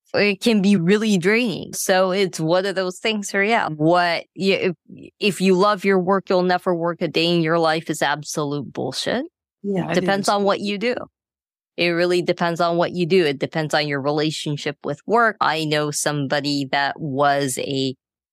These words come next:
Speaker 1: professor and now he has a very hourly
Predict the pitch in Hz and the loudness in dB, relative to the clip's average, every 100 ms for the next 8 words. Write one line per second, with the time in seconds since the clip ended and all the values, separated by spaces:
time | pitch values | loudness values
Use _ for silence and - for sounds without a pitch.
0 | _ - 170 151 175 156 - 190 214 220 | _ -6 -4 -2 -2 -2 0 2 0 -4
1 | - - 160 160 160 160 147 160 156 156 | -8 -2 0 0 -2 -2 -4 -4 -2 0
2 | 160 151 - 143 143 156 156 151 147 - | -2 -6 -10 -10 -6 -2 0 0 -2 -6
3 | 165 160 151 156 151 151 151 139 - - | -4 -4 -2 0 2 2 0 -4 -8 -4
4 | 160 170 165 160 160 151 139 | -2 0 -2 0 0 0 -2